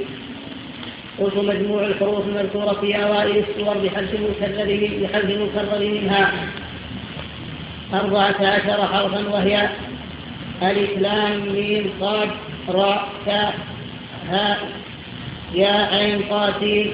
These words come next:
حاء قاف نون، يجمعها قولك: 'نصف حكيم قاطع له سر'، وهي نصف الحروف عدداً، والمذكور منها أشرف من المتروك، وبيان ذلك من صناعة التصريف.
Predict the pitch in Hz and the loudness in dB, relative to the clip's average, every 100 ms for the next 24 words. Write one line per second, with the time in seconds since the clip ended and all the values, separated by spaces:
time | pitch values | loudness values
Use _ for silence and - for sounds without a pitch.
0 | - 202 208 208 - 208 190 - - - | -2 0 0 -2 0 4 4 2 -6 -12
1 | - - - 185 208 208 170 - - - | -12 -12 -8 0 4 4 4 -2 -8 -10
2 | - 180 185 208 202 190 196 196 208 208 | -2 0 2 2 2 4 4 4 2 4
3 | 202 202 196 - 202 - 196 208 196 208 | 2 2 -2 -2 -4 -4 -4 -2 2 2
4 | 202 208 214 - - - - - - - | 4 2 0 -4 -10 -12 -14 -14 -14 -14
5 | - 196 202 202 202 214 214 185 202 196 | -2 2 4 4 2 4 4 4 2 4
6 | 208 180 - - - - - 98 95 180 | 4 2 0 -8 -10 -8 -8 -6 -4 0
7 | 185 202 214 208 208 190 202 202 185 196 | 2 4 4 2 0 0 2 2 2 2
8 | 208 202 196 202 202 202 202 202 - 202 | 4 2 2 2 4 2 4 0 -2 0
9 | 208 208 202 190 202 202 196 196 208 208 | 2 2 2 2 2 0 0 -2 0 0
10 | 214 202 202 202 208 190 - - - - | 2 2 0 2 2 2 -2 -8 -12 -14
11 | - - - - - 175 190 196 214 208 | -14 -14 -16 -14 -2 0 4 4 6 6
12 | 202 202 208 202 202 202 202 196 202 208 | 4 4 4 4 2 0 -2 0 2 2
13 | 202 - 202 - 202 202 208 185 | 2 2 0 -2 -2 2 4 4